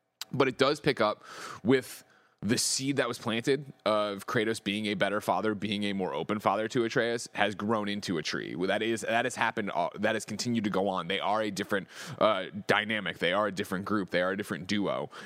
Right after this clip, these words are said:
And that continues to build so incre-, I mean, like, incredibly well in this game, Tim, where I, you know, I cried in the beginning for a very specific thing that only Greg would probably cry about, right?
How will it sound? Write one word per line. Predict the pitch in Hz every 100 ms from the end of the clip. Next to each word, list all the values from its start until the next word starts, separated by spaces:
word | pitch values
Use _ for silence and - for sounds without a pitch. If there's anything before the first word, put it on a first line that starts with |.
| - -
And | 123 120 110 104 -
that | 104 95 123 131
continues | - 113 - 131 120 107 -
to | 95
build | 107 104 95
so | - - - 101 107 120 123 - _ _
incre-, | 107 110 - - 120 -
I | 127
mean, | 143 131
like, | 107 - - _ _ _ -
incredibly | 139 127 113 - - 147 131 110 101 101
well | 90 80 78
in | 73
this | 69 -
game, | 69 57
Tim, | - - - - - _ -
where | 101 123 120 113 107 101 - _ _ _ _ _ _ _ -
I, | 123 131 123 120 123 120 113 _ _ _ _ _ _ _ _ _ -
you | 143
know, | 120 92
I | 104
cried | - 151 143 156
in |
the | 175
beginning | 165 127 151 147
for | 139 135
a |
very | 127 139 139
specific | - 120 120 110
thing | - 113
that | 110
only | 107 117 113
Greg | 107 110
would | 104
probably | 117 98
cry | 98 107 98
about, | 95 92 87
right? | 101 104